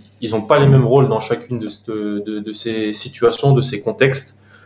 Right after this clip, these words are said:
Et, euh, on voit des joueurs, on, on voit des types de joueurs différents qui réagissent à des types de collectifs, des types de construction d'équipes différentes.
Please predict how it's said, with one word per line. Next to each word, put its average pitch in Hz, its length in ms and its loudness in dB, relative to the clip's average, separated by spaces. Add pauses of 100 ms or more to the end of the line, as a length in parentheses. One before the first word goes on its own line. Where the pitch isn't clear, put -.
(400)
Et, 127 260 8
euh, 101 420 4
on 104 100 -2
voit 113 200 2
des 113 120 -2
joueurs, 120 380 -2 (160)
on, 113 120 -6 (120)
on 113 80 -6
voit 117 100 4
des 107 140 -2
types 139 260 -4
de 131 120 2
joueurs 120 280 2
différents 117 480 2
qui 110 140 -6
réagissent 107 480 0
à 104 40 -4
des 101 200 -8 (100)
types - 220 -4
de 120 80 -2
collectifs, 120 500 0
des 107 120 -2
types - 180 -8
de 107 40 -10
construction - 520 -8
d'équipes 120 340 -8
différentes. 110 560 0